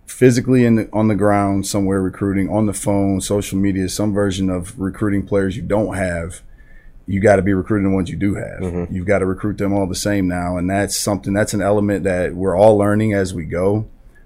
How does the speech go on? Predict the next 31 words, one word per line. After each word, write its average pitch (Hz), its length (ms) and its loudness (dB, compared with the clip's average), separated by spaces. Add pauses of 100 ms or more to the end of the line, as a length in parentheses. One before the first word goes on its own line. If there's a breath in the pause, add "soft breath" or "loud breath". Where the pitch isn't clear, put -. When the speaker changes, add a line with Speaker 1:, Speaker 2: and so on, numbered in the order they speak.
Speaker 1:
but 95 420 4
that's 101 260 2
important. 113 440 2
It 110 40 0
should 170 180 4
have 117 120 6
already 120 320 8
been 120 200 2
important, 113 560 2
but 107 140 0
it 92 80 -4
just, 107 320 -6
there's 101 200 2
a 98 40 -4
different 90 340 -4
light 98 260 0
because 90 360 -4
Speaker 2:
Mm-hmm. 85 60 -8
Speaker 1:
of - 60 -10
the 82 60 -8
different 92 520 -4 (440 soft breath)
schedule 98 720 2
and 90 160 0
routine. 104 600 0
So 107 200 -2
there's 107 220 2
a 104 40 2
lot 98 300 2
of 101 120 -4
things 110 480 0
that, 90 680 -4